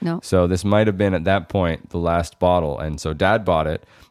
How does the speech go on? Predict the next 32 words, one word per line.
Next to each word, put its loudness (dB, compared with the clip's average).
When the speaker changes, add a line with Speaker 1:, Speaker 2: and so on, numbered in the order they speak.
Speaker 2:
and -2
now 2
we're 2
<laughs> -2
drinking 0
it 0
without 2
him. -2
Speaker 1:
Yes, 0
as -2
usual. 4
Speaker 2:
<laughs> 2
Speaker 1:
Yeah. -2
Speaker 2:
So, 2
um, 0
we're 0
making 0
it 0
into, 0
we're 4
gonna 0
try 2
it -4
straight, 0
but 4
we 2
also 2
have 2
in -4
front 2
of -2
us -2